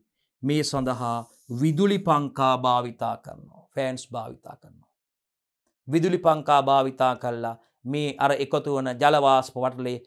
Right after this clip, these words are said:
පිස දාලා දාන්න, ඉවත් කරන්න හේතුවක් වෙනවා. ඒකනේ සම්සරණය වන වාතය වැදගත් වෙනවා කියන්නේ, දුවේ පුතේ.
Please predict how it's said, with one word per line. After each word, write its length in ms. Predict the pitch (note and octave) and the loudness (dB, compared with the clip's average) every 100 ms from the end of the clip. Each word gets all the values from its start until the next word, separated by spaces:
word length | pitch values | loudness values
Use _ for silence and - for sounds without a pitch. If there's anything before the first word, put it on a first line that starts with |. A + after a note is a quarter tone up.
| _ | _
පිස 200 | - E3 F#3 | -6 -2 0
දාලා 400 | D#3+ C#3 C3 A#2+ | 4 4 4 2
දාන්න, 300 | B2 A#2 A#2 - | 0 0 -6 -4
ඉවත් 340 | D3+ E3+ E3 - | 2 4 4 0
කරන්න 380 | C#3+ B2 B2 A#2+ | -2 0 -2 -6
හේතුවක් 560 | B2+ C3 B2+ B2+ A2 - | -6 -6 -4 -6 -6 -10
වෙනවා. 360 | A#2 A2 G#2+ - _ _ | -12 -10 -14 -16 _ _
ඒකනේ 400 | E3+ F3 E3+ D3 | 2 4 2 0
සම්සරණය 800 | C#3 - G3 A3+ A#3 G#3+ G3 F#3+ F3 | 2 4 6 4 6 6 6 2 0
වන 200 | E3 D#3 | 0 2
වාතය 460 | D3+ D3+ C#3 D3 C3+ | 2 0 -2 -2 0
වැදගත් 420 | C3+ C3 B2+ - | 0 0 -2 -2
වෙනවා 220 | B2+ B2 | -6 -6
කියන්නේ, 340 | A#2+ B2+ A#2+ | -6 -6 -6
දුවේ 200 | A#2 A#2 | -8 -10
පුතේ. 360 | A2 A2+ A2 A2 | -10 -12 -12 -14